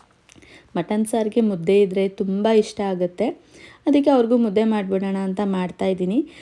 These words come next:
ಆ, ಮುದ್ದೆ ಕೆಲವ್ರಿಗೆ ಕಟ್ಟಕ್ಕೆ ಬರಲ್ಲ ಅಥವಾ ಸುಡ್ತಾ ಇದೆ ಅಂತ ಅಂದ್ರೆ ಈ ರೀತಿ ನಾವು ನೀಟಾಗೆ ಅದನ್ನ ಪ್ರೆಸ್ ಮಾಡಿ ಒಂದು ಚೂರು ಗಂಟಿಲ್ದಿರ ಪುಟ್ಟ ಪುಟ್ಟ ಮುದ್ದೆಯಾಗಿ ಕಟ್ಕೊಂಡ್ರೆ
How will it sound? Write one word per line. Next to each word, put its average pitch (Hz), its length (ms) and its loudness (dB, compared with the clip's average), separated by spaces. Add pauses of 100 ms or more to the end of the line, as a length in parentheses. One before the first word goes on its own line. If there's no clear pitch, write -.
(200)
ಆ, 220 100 2
ಮುದ್ದೆ 233 420 4
ಕೆಲವ್ರಿಗೆ 240 400 6
ಕಟ್ಟಕ್ಕೆ 247 520 0
ಬರಲ್ಲ 208 380 0
ಅಥವಾ 208 220 -2
ಸುಡ್ತಾ 247 420 -2
ಇದೆ 277 240 2
ಅಂತ 208 200 -2
ಅಂದ್ರೆ 208 400 2
ಈ 254 280 4
ರೀತಿ 254 320 2
ನಾವು 220 500 2 (320)
ನೀಟಾಗೆ 247 680 6
ಅದನ್ನ 214 360 2
ಪ್ರೆಸ್ 202 440 -2
ಮಾಡಿ 220 480 0
ಒಂದು 214 300 2
ಚೂರು 262 380 2
ಗಂಟಿಲ್ದಿರ 202 720 2
ಪುಟ್ಟ 262 340 -2
ಪುಟ್ಟ 262 280 -4
ಮುದ್ದೆಯಾಗಿ 202 560 0
ಕಟ್ಕೊಂಡ್ರೆ 190 720 -4